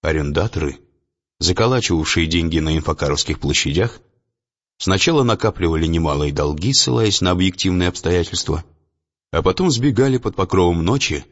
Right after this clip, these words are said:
унося свой нехитрый скарб и не забывая при этом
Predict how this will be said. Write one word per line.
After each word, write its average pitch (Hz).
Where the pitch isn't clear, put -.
унося 131
свой 92
нехитрый 80
скарб -
и 87
не 85
забывая 82
при 82
этом 101